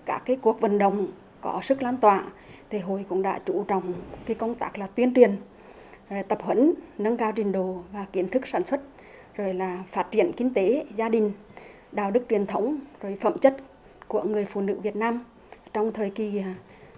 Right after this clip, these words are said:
công nghiệp hóa, hiện đại hóa đất nước cho chị em. Hai là hội cũng đã chú trọng tạo sự tương tác, phối hợp trong hệ thống chính trị,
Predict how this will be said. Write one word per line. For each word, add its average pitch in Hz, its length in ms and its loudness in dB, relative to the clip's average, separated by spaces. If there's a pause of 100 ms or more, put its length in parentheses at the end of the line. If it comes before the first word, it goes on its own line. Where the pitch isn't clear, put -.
(100)
công 240 160 2
nghiệp 233 140 4
hóa, 202 300 -2
hiện 202 180 -6
đại 190 220 -4
hóa 180 200 -4
đất 240 180 -6
nước 202 140 4 (360)
cho 220 100 -6
chị 208 160 -4
em. 226 200 2 (800)
Hai 247 440 4
là 208 200 -2
hội 196 220 0
cũng 190 180 0
đã 196 220 0
chú 220 180 2
trọng 202 420 2 (580)
tạo 202 260 0
sự 202 240 -8
tương 247 200 2
tác, 233 240 2 (380)
phối 190 180 -4
hợp 185 220 -2 (140)
trong 220 200 -4
hệ 220 120 -4
thống 185 160 -4
chính 190 100 -6
trị, 196 260 -4